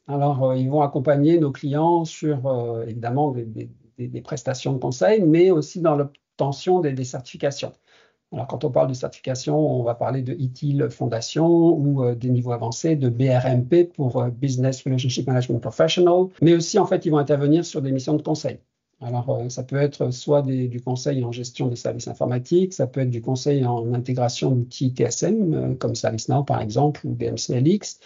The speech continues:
Euh, ça peut être aussi de, du conseil en gestion de projet, euh, I T, ou en gestion du changement.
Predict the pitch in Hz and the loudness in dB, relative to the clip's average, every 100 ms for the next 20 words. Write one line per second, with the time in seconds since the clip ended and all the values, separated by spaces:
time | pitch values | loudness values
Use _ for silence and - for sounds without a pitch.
0 | _ _ 151 123 123 127 143 - 131 - | _ _ -4 -2 -2 0 0 2 -2 0
1 | 151 143 131 123 123 120 123 131 131 151 | 2 2 4 4 2 0 0 0 2 2
2 | 127 123 127 - 120 - 165 147 175 185 | 2 0 -2 -2 -2 2 4 6 6 6
3 | 175 160 - 147 139 - 170 180 180 175 | 6 4 2 -2 -4 -6 -4 -2 0 0
4 | 139 135 123 123 151 127 - 123 135 214 | 0 0 -2 -2 -2 -2 -2 -2 0 -2
5 | - | -2